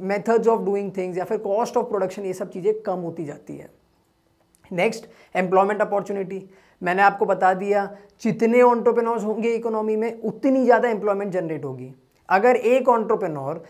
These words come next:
एक एंटरप्राइज से दस या बीस लोगों को एम्प्लॉयमेंट देता है, तो just imagine कि अगर हज़ार एंटरप्रेन्योर्स हो गए,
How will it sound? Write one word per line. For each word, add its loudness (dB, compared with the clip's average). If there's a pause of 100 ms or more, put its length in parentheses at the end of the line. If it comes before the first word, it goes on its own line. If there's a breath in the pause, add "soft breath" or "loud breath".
(160 loud breath)
एक 4
एंटरप्राइज 2
से -2
दस 0
या 6
बीस -2
लोगों 2
को 0
एम्प्लॉयमेंट -2
देता 0
है, -4 (160)
तो -4
just -4
imagine -6
कि -2
अगर -4 (140)
हज़ार 2
एंटरप्रेन्योर्स -6
हो -8
गए, -10